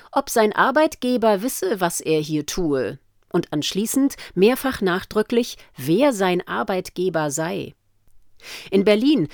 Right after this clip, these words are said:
schließt ein Bezirksstadtrat von der C D U zwei Jugendeinrichtungen mit der Begründung, dass das Personal auf pro-palästinensischen Demonstrationen gesichtet worden sei und eine Verantwortliche bei einem Palästina-Kongress habe sprechen wollen.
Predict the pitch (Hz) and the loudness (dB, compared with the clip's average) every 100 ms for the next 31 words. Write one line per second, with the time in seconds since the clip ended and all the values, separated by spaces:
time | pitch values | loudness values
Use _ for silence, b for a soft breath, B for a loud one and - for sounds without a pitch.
0 | B - - 269 302 - - 180 185 180 | B -4 2 2 2 -2 -2 0 0 0
1 | 254 277 - - 196 - 180 - 175 160 | -2 -2 -4 -2 -4 -2 -4 -2 -2 -2
2 | 151 185 170 202 170 196 - - 214 240 | -2 -2 -2 -2 -4 -2 -4 0 0 0
3 | 247 240 185 151 151 151 - 156 147 202 | -2 -4 -4 -2 -2 -4 -4 -2 0 0
4 | 247 202 156 160 160 160 160 180 - B | 0 0 0 0 0 2 2 0 -2 B
5 | B B - 190 208 - - 196 196 233 | B B -4 0 -2 -2 0 0 2 0
6 | 180 180 226 - - - - 202 285 - | 0 0 -2 -4 -6 -6 -2 0 0 -2
7 | - 214 226 - 233 196 185 190 190 196 | -4 -2 -2 -4 -2 0 0 -2 -4 -2
8 | 170 175 170 - 156 - 185 214 170 147 | -2 -2 -2 -4 -6 -2 -2 0 0 -2
9 | 143 - 147 - 135 131 131 143 143 180 | -6 -6 -6 -2 -2 -2 -2 -2 -2 -4
10 | 233 B B - 170 160 - 151 143 - | -8 B B 2 2 2 0 0 -2 -4
11 | - 143 170 202 240 262 - 285 247 214 | -4 -2 -2 -2 -2 -4 -2 -4 0 -2
12 | - 185 196 196 - 175 175 - 240 220 | -2 -2 0 -2 -2 -2 -2 -4 -2 -2
13 | 180 - 160 160 151 156 - - 165 160 | -2 -2 -4 -2 -6 -6 -8 -6 -6 -4
14 | - - 151 - 147 135 143 139 151 | -6 -6 -8 -6 -6 -6 -8 -10 -12